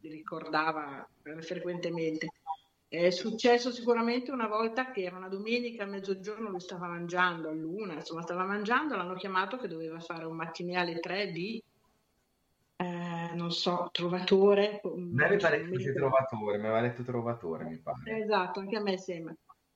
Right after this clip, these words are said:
Speaker 1: E lui ha preso, ha, ha, ha lasciato lì il piatto e è andato a cantare alla Scala Trovatore alle tre del pomeriggio, ha fatto un matinè. E di solito, ovviamente, come, mm, i cantanti lirici sanno,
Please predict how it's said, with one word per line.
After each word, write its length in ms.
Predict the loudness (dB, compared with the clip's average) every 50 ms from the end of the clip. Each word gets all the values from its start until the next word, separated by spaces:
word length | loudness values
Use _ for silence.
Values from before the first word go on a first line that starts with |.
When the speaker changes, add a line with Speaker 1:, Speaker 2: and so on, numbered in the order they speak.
| _ _ _
Speaker 1:
E 180 | -6 -4 -2
lui 200 | 0 2 2 4
ha 100 | 2 4 4
preso, 840 | 4 2 2 2 0 -4 -6 -4 -2 0 0 0 0 -2 -2 0
ha, 80 | 0 0
ha, 480 | -2 -2 -8 -10 -10 -10 -8 -8 -8 -8
ha 40 |
lasciato 440 | -8 -8 -8 -4 -4 -4 -2 -2 -2 -2
lì 140 | -2 -2
il 60 | 0 2
piatto 400 | 4 4 4 2 0 -6 -8 -8
e 40 |
è 40 | -8
andato 420 | -8 -8 -8 -8 -10 -10 -10 -10 -10
a 100 | -10 -8
cantare 360 | -8 -8 -8 -4 -4 -4 -4
alla 160 | -4 -6 -6
Scala 320 | -8 -8 -10 -8 -6 -6 -6
Trovatore 680 | -6 -6 -6 -6 -6 -6 -6 -4 -4 -4 -4 -4 -6
alle 220 | -6 -4 -4 -2 -2
tre 160 | 2 2 2
del 140 | 2 2 2
pomeriggio, 520 | 2 2 2 2 4 2 2 2 2 2 2
ha 20 |
fatto 220 | 2 0 0 0 0
un 60 | 2
matinè. 540 | 2 0 0 0 -2 -2 0 -2 -2 -4 -6 -8 -12 -20 _ -10 -10 -10 -10 -8 _
E 80 | -2 2
di 80 | 2
solito, 400 | 4 6 8 8 8 8 6 4
ovviamente, 560 | 4 4 2 2 2 2 0 0 2 0 0 -2
come, 720 | -2 -4 -4 0 0 0 0 0 0 0 0 0 0 -2
mm, 220 | -4 -8 -8 -8 -8 -8 -10 -12 -12 _
i 140 | -12 -12 -8
cantanti 760 | -8 -6 -6 -4 0 0 0 0 0 -4 -6 -8 -10 -10 -8
lirici 380 | -6 -4 -4 -4 -4 -6 -8 -8
sanno, 680 | -2 -2 0 0 0 0 -2 -2 -4 -6 -8 -10 -14